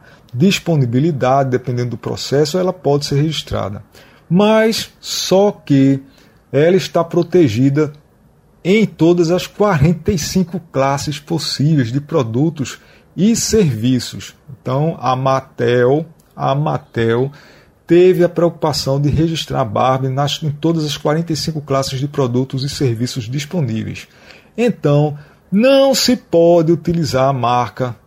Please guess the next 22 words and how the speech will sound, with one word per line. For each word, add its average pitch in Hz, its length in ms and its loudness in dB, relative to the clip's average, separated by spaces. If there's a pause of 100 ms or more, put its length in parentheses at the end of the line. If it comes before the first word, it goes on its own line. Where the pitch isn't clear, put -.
né, 113 220 -8
a 127 80 -4
marca 156 720 -2
da 143 180 2
Barbie 120 720 0 (520)
em 196 360 4
publicidade 147 1040 0
ou 143 40 -2
qualquer 156 380 0
outro 165 360 0 (140)
tipo 160 360 0
de 151 120 0
comunicação 147 920 -2
sem 170 640 2
a 180 60 4
autorização 156 1000 0
da 123 160 0
Mattel. 107 600 -4 (380)
A 131 180 0
gente 143 320 -2
tem 151 200 -2
visto 139 540 0